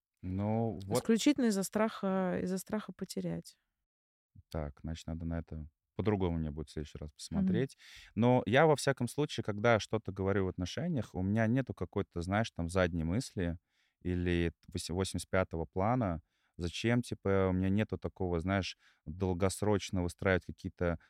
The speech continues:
Speaker 1: обсессивно-компульсивные, абьюзивные отношения ради, там, я не знаю, просто клевой, там, девочки, которая рядом со мной, или какие-то выгоды, или еще чего-нибудь, я не знаю. И как бы я очень прямолинейный. И самая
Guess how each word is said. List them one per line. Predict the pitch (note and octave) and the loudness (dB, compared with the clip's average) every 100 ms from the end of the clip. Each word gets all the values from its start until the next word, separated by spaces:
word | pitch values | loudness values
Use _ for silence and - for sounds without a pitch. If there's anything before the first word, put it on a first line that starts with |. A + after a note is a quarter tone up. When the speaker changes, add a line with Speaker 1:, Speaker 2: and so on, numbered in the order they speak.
| _ | _
Speaker 1:
обсессивно-компульсивные, | F2 - - - A2+ F#2+ F2+ F#2+ F2 F#2 - G2+ F#2 | -2 -2 -6 -6 -2 -2 -2 -4 -6 -6 -4 -2 0
абьюзивные | E2 E2 F#2 F2+ F#2+ F2+ F2 | 0 -2 -2 0 0 0 0
отношения | E2 F2+ - G2 F#2 E2+ | -2 -6 -2 0 2 2
ради, | F2 E2+ - | 2 0 -4
там, | E2+ E2 | -2 0
я | E2+ | 0
не | F2 | -2
знаю, | E2+ F2 D#2 | 0 -2 -2
просто | F#2 - F2 _ _ - | -4 -6 -12 _ _ -4
клевой, | F#2+ F#2 F2 E2+ E2 | 2 2 2 2 0
там, | - D#2+ | -2 -4
девочки, | D#2+ F2+ F#2 - F2 E2 | 0 -2 -2 -4 -4 -4
которая | - F2 F2 | -4 -4 -2
рядом | E2 | -4
со | E2+ E2+ | -4 -4
мной, | E2+ E2+ E2 | -2 0 0
или | E2 | -2
какие-то | E2 - E2+ F2 | -6 -8 -6 -4
выгоды, | D#2+ F2+ F#2+ E2+ F2+ | -2 -2 -2 0 0
или | F2 | 0
еще | E2+ - | -2 -8
чего-нибудь, | - F2 F2+ F2+ D3 - - - - | -8 -4 -2 -2 -4 -8 -20 -20 -4
я | F#2+ | 0
не | F#2+ | 2
знаю. | F#2+ F#2 D#2+ - - - _ _ | 2 0 -2 -8 -20 -20 _ _
И | G#2 G#2 G#2 G#2 G#2 _ _ _ _ _ | 2 4 6 4 2 _ _ _ _ _
как | G#2+ | -6
бы | G2+ F#2+ | 0 4
я | B2+ | 6
очень | C#3+ C#3+ A#2 | 6 4 0
прямолинейный. | G#2+ G#2 G2+ G#2+ A2+ F2+ D2+ D2 - | 4 6 6 6 4 2 0 -8 -10
И | |
самая | G#2 A2+ B2 G#2 | -2 2 2 2